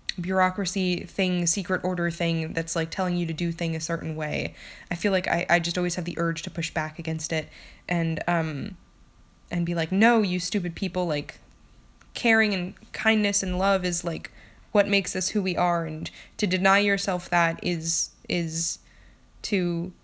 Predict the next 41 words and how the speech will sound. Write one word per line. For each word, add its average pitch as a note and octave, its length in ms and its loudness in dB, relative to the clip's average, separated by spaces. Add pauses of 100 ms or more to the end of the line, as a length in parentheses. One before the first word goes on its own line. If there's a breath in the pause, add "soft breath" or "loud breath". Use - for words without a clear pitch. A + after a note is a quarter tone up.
(160)
uh, D#3+ 340 0 (580)
deny F#3+ 260 2
yourself F#3 420 0
the F#3 120 2
ability F3 340 0
to E3 100 -6
be F3+ 120 -4
human. E3 440 0
And E3+ 220 -2
once F3 220 0
you F3+ 40 -2
deny F#3 240 4
yourself F3 380 0
the F3+ 80 0
ability F3 360 0
to E3+ 80 -4
be F3 120 -2
human, F3 460 0 (320 loud breath)
you F#3+ 160 2
can G#3 240 2
no F#3+ 120 4
longer F3+ 400 2
consider F3+ 460 0
yourself, E3 840 0 (840 soft breath)
um, E3 580 -2 (960)
one F#3 400 4
with E3 400 0
humanity. D#3+ 760 0
And E3+ 180 0
therefore, F3 340 2
when E3+ 140 0
you E3 100 0
try E3+ 300 2
to D#3+ 500 -2 (300 loud breath)
control A#3 480 2
it, A#3 120 4
and F#3 200 0
when F3 80 2
you F3 120 0
try F3 420 2
to, E3 520 -2